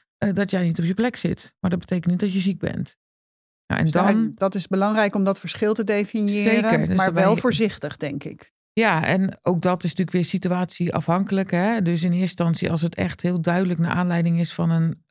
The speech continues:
Speaker 1: een, een conflict die je hebt gehad en je meldt je daarna ziek, dan zou ik in eerste instantie ook altijd een werkgever, eh, adviseren om te zeggen, "Ja, weet je, we gaan niet naar de bedrijfsarts.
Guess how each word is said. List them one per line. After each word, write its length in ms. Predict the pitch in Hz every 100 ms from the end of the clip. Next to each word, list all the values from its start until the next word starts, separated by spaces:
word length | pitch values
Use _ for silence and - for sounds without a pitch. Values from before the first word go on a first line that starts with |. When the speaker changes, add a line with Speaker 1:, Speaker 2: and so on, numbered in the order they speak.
| _
Speaker 1:
een, 320 | - - - -
een 280 | 165 -
conflict 640 | - 175 156 185 185 - 165
die 100 | 180
je 80 | 180
hebt 280 | 170 185
gehad 280 | - 170 170
en 80 | 180
je 80 | 170
meldt 180 | 170 165
je 100 | 165
daarna 320 | 165 165 165
ziek, 280 | 196 190 -
dan 140 | 160
zou 200 | 165 165
ik 80 | 170
in 60 | 170
eerste 240 | 160 -
instantie 340 | 170 - 170
ook 120 | 170 -
altijd 280 | 175 170
een 80 | 170
werkgever, 720 | 170 165 - 175 160 170 165 160
eh, 280 | 170 165 -
adviseren 460 | 170 - 165 175
om 40 | 170
te 60 |
zeggen, 260 | 170 151 165
"Ja, 80 | 160
weet 180 | 160 156
je, 140 | 185 - - _
we 80 | -
gaan 160 | 160 165
niet 140 | 165
naar 120 | 170
de 60 | 165
bedrijfsarts. 800 | 160 165 175 165 151 147 -